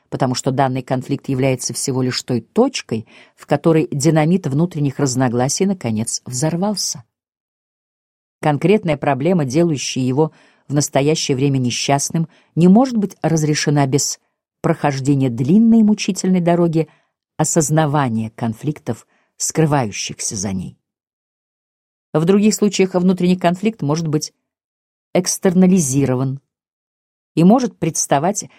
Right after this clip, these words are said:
в сознании человека как его несовместимость с окружающей средой. Или обнаруживая, что кажущиеся необоснованными страхи и внутренние запреты препятствуют осуществлению его желаний, человек может осознавать, что эти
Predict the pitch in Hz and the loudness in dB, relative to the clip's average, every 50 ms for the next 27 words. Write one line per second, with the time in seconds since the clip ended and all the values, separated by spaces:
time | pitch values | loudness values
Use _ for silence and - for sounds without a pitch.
0 | _ _ - - - 170 151 135 143 165 185 202 190 180 - 147 139 135 151 170 | _ _ -8 -2 0 0 0 0 0 -2 0 0 -2 -2 -2 -2 0 0 0 0
1 | - 170 - - 143 - - 147 151 165 175 175 151 - - 151 143 147 147 - | -2 -2 -2 -4 -6 -4 -2 0 2 4 4 2 2 2 -2 -2 0 0 0 -2
2 | - - - 226 233 220 185 - - - _ _ _ _ _ - - - 160 - | -2 -4 0 2 4 4 2 0 -4 -8 _ _ _ _ _ -8 -4 -4 -4 0
3 | 143 147 123 139 147 165 180 - - - 170 - - 127 131 117 107 113 110 113 | 0 -2 2 2 2 2 0 -2 -4 -6 -6 -6 -4 -4 -4 -4 -2 -4 -4 -6
4 | 127 - _ _ _ _ _ _ _ _ _ _ _ _ _ _ _ _ _ _ | -6 -10 _ _ _ _ _ _ _ _ _ _ _ _ _ _ _ _ _ _
5 | _ _ - - 214 220 214 196 180 214 220 226 262 269 226 190 190 180 180 170 | _ _ 2 4 4 6 4 4 4 4 4 4 2 0 0 0 2 2 2 0
6 | - - 190 185 185 202 185 170 170 165 - - 180 165 - - 175 175 175 165 | 2 0 -2 0 2 0 0 0 -2 -6 -4 -4 -4 -4 -2 0 0 2 2 2
7 | 165 170 170 - 175 170 156 160 160 160 160 - - - - 160 160 139 139 - | 2 0 -2 0 -4 -2 -2 0 0 0 0 -2 -4 -2 0 0 0 0 0 -4
8 | 143 135 - - - - _ - 160 156 165 175 170 - 151 165 165 165 143 165 | -8 -8 -8 -10 -20 -18 _ 0 0 2 2 2 0 0 0 2 2 2 2 2
9 | 170 165 - 160 156 147 147 147 143 - - _ _ _ - - 196 190 - 190 | 0 0 2 0 0 0 0 -2 -4 -4 -6 _ _ _ 0 0 0 2 2 2
10 | 160 131 - - - - 135 139 - - - 147 - - 151 - - - 160 - | 0 2 0 -6 -10 -6 -6 -8 -6 -2 -4 -4 -2 -2 -4 -4 -2 -4 -4 -4
11 | - - - 147 147 135 131 135 139 139 143 139 151 151 151 180 214 262 294 294 | -4 -4 0 0 0 2 0 0 0 0 0 0 0 0 2 2 2 2 4 4
12 | 226 185 156 - - _ _ _ - - - 190 190 208 269 294 - 226 202 185 | 2 2 0 -2 -8 _ _ _ -8 2 2 4 4 4 0 0 2 2 2 2
13 | 165 - - - - 165 - - 170 151 156 160 151 147 143 - - - 196 196 | 0 -4 -6 -4 -4 -2 0 0 -2 0 0 0 0 0 -2 -2 -2 -2 -2 0
14 | 196 - 196 185 | 2 2 0 0